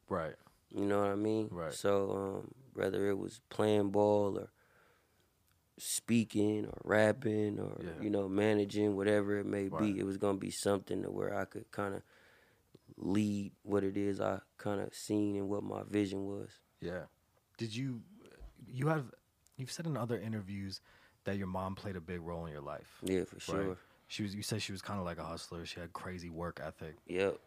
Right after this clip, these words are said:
Speaker 1: So did, did, did she, like, raise a leader, or you think you were, like, born a leader?
Speaker 2: Um,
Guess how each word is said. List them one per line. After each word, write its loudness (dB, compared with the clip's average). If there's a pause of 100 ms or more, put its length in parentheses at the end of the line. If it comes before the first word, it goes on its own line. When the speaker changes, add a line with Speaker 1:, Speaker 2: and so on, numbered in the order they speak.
Speaker 1:
So 0 (540)
did, -4
did, -2
did -2
she, 4
like, 4 (140)
raise 0
a -2
leader, 4
or 0
you -2
think -4
you -2
were, 0
like, -6
born -4
a -10
leader? -14 (1120)
Speaker 2:
Um, 0